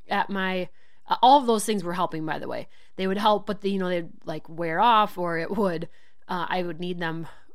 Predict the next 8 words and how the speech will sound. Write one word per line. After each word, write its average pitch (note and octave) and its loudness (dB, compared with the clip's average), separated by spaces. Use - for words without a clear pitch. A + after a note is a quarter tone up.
often. G3+ 2
But G3+ 0
I G3 2
think G#3 -4
this, F#3+ -2
that G3+ -4
all F#3 2
helped. E3+ -2